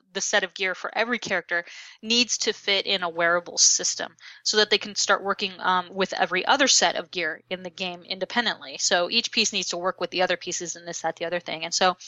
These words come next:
anyway, it goes into great detail on, on how that works. And,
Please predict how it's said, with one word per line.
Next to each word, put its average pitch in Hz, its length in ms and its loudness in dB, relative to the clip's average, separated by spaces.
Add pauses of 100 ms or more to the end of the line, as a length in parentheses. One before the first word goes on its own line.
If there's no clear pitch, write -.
(540)
anyway, 285 360 6
it 262 300 -2
goes 302 180 2
into 269 160 2 (140)
great 208 540 2 (120)
detail 180 580 0
on, 180 360 -2
on 180 180 0
how 175 260 2
that 170 200 4
works. 160 400 0
And, 175 420 0